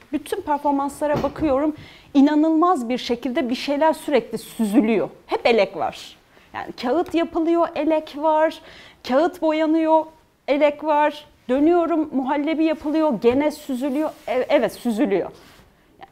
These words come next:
İnsanı aslında sürekli bir şekilde süzgeçten geçiren bir şeyden bahsediyoruz.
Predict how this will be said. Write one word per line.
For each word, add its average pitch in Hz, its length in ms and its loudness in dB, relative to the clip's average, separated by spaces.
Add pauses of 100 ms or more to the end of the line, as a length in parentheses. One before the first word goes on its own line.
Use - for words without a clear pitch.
(140)
İnsanı 302 460 2
aslında 359 400 0
sürekli 320 540 -2
bir 339 60 -2
şekilde 302 420 -4
süzgeçten 285 800 -2
geçiren 269 460 -2
bir 254 40 -4
şeyden 254 480 -2
bahsediyoruz. 156 720 -4